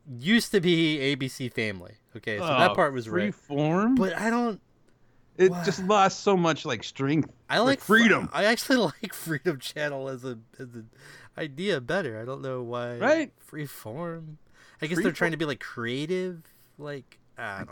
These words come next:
Speaker 1: I don't know.
Speaker 2: Uh, it's gonna be, the logo now is, like, instead of, like, an eagle, like, fucking up books or something, it's gonna be, like, a, an amoeba.
Speaker 1: Yeah,
Speaker 2: It's kinda
Speaker 1: it is.
Speaker 2: like
Speaker 1: It's gonna be, like, this nondescript thing, right?
Speaker 2: Yeah,
Speaker 1: Like,
Speaker 2: yeah,
Speaker 1: that's
Speaker 2: with s-, with some thick glasses on, kinda, like, just
Speaker 1: Oh.
Speaker 2: like, "Uh, I don't know.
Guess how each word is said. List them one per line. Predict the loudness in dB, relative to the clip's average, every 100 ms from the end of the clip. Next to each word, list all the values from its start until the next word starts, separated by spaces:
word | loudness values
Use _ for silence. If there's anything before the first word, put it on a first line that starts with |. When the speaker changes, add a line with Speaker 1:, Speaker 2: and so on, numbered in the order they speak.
| -14
Speaker 1:
I | -12
don't | -4
know. | 0
Speaker 2:
Uh, | 2 2 -2 -4
it's | -2 2
gonna | 2
be, | 6 4
the | 4 4
logo | 4 4 4
now | 4 4 2
is, | 0
like, | -2 -4
instead | -4 -2 -2
of, |
like, | -2
an | -4
eagle, | -6 -4 -2
like, | -4 -2
fucking | -2 0
up | -2
books | -2 -4 -4
or |
something, | -4 -4 -4 -8 _ _
it's | -6 0
gonna | 2 4
be, | 4
like, | 4 2 2
a, | 2 2 0 0
an | 0
amoeba. | 0 0 2 2 2 -6 -18 -20 -20 -16 2
Speaker 1:
Yeah, | 6 8
Speaker 2:
It's | 8
kinda | 10
Speaker 1:
it | 10
is. | 8
Speaker 2:
like | 4
Speaker 1:
It's | 2
gonna | 4
be, | 6 6
like, | 4 4
this | 0 0
nondescript | 2 6 6 4 0 2 2
thing, | 2 2 2 2
right? | 2 4 4
Speaker 2:
Yeah, | 6 6
Speaker 1:
Like, | 6
Speaker 2:
yeah, | 6 6
Speaker 1:
that's | 6
Speaker 2:
with | 4
s-, | 2 -2
with | 0 2
some | 2
thick | 4 2
glasses | 4 0 0 0
on, | 2 4 4 2
kinda, | 0 0
like, | 0 -2 -4
just | -4
Speaker 1:
Oh. | -4
Speaker 2:
like, | 0
"Uh, | 4 6
I | 6
don't | 6
know. | 6 6 2